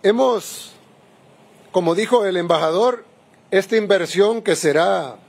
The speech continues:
inmensa, por mu-, muy por encima de los cien millones de dólares, tardará a ser, tardará tres años en ser construida. Es decir, estaremos inaugurándola a inicios del dos mil veintisiete, primero Dios.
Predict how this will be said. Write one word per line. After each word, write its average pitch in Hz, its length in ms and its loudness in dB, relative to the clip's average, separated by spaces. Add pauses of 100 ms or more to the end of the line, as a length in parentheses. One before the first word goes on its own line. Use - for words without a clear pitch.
(380)
inmensa, 180 760 0 (380)
por 139 220 0
mu-, 151 160 -4
muy 185 160 2
por 175 200 2
encima 170 380 0
de 147 80 0
los 131 140 -4
cien 180 200 2
millones 170 360 -2
de 147 80 2
dólares, 196 460 0 (360)
tardará 190 480 2
a 226 60 -4
ser, 226 320 -2 (240)
tardará 185 400 0
tres 208 260 0
años 165 640 -6 (480)
en 151 100 -2
ser 170 220 0
construida. 139 640 -2 (680)
Es 165 160 -2
decir, 208 480 -2 (300)
estaremos 175 560 -2
inaugurándola 180 680 0
a 160 60 0
inicios 170 320 -2
del 156 160 -2
dos 135 140 -2
mil 160 180 -2
veintisiete, 143 760 -2 (220)
primero 147 320 0
Dios. 131 420 -6